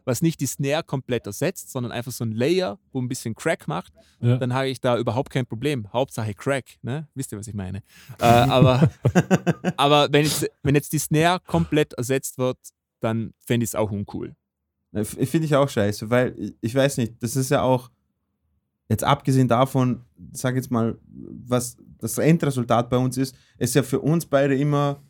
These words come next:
Speaker 3: finde ich, oder für dich, wenn's, wenn's du mischst oder sowas, ist ja immer so, äh, eine lustige Challenge. Wie gehen wir das Ganze an? Wie nehmen wir das Ganze auf? Und wenn man, wenn man uns dann bei dem fertigen Produkt sagen, „Ja, das haben wir alles eingespielt“, aber dann sind irgendwelche Sachen dabei, die man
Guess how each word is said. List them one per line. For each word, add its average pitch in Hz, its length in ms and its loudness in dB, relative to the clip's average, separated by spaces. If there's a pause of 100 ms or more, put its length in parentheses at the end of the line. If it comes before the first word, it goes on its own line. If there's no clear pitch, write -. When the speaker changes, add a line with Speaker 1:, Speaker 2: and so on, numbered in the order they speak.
(200)
Speaker 3:
finde 139 220 2
ich, 131 120 -4
oder 123 180 0
für 120 140 -8
dich, 139 240 -4
wenn's, 127 220 -4
wenn's 120 180 -4
du 127 80 -6
mischst 151 300 0
oder 131 140 -4
sowas, 127 280 -4
ist 123 100 -12
ja 139 60 2
immer 139 240 -2
so, 127 320 -2 (260)
äh, 113 100 0 (100)
eine 120 180 0
lustige 127 800 0
Challenge. 131 360 2 (100)
Wie 120 180 0
gehen 131 160 4
wir 127 60 0
das 117 120 -6
Ganze 110 360 -2
an? 98 280 -4
Wie 123 120 0
nehmen 123 160 0
wir 117 40 -2
das 110 140 -6
Ganze 107 320 -4
auf? 101 260 -2 (240)
Und 113 140 0
wenn 131 100 6
man, 131 240 0
wenn 127 140 0
man 127 240 0 (160)
uns 120 240 -2
dann 139 320 2 (480)
bei 131 140 2
dem 127 120 4
fertigen 143 380 2
Produkt 135 300 -2
sagen, 131 240 2
„Ja, 131 80 2
das 123 160 -6
haben 127 100 0
wir 113 80 0
alles 117 200 0
eingespielt“, 131 540 -2
aber 117 140 -2
dann 123 140 0
sind 120 180 -2
irgendwelche 123 320 -2
Sachen 123 240 0
dabei, 117 240 0
die 117 100 -4
man 110 200 0